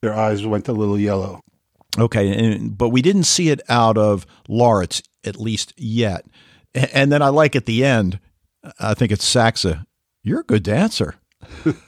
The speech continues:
Speaker 2: So, all right, so we shall see. Uh, so anyway, Oscar, Fior, Lawrence drive to another party.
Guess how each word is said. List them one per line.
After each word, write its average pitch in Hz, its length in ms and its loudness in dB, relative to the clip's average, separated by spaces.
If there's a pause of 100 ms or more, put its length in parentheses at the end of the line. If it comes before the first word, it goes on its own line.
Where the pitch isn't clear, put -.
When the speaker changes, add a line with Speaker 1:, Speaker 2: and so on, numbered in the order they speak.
(340)
Speaker 2:
So, - 220 -10 (100)
all 101 200 -8 (920)
right, 143 360 4
so 135 120 -2
we 170 180 0
shall 135 320 0
see. 127 640 -4
Uh, 117 240 -4
so 180 220 -6
anyway, 135 380 0
Oscar, 143 580 -2
Fior, 135 640 2
Lawrence 120 420 2
drive 117 360 -2
to 123 120 -4
another 113 300 0
party. 110 560 -2